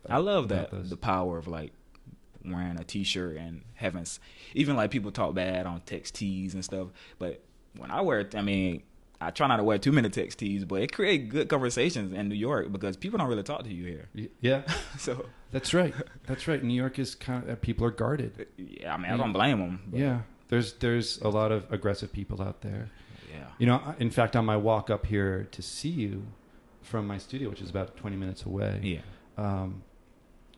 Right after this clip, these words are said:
Speaker 1: I saw this guy sort of coming towards me on the sidewalk,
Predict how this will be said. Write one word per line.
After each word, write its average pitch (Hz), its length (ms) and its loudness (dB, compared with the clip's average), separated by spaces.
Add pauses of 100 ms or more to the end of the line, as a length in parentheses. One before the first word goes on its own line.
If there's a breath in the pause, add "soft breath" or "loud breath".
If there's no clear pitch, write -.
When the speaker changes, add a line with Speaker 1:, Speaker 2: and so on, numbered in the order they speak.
(460)
Speaker 1:
I 110 100 2
saw 110 220 6
this 104 160 0
guy 101 300 2
sort 95 220 -2
of 92 180 -2
coming 95 340 -4
towards 92 260 -2
me 92 80 -2
on 87 100 0
the 87 80 -4
sidewalk, 85 680 -4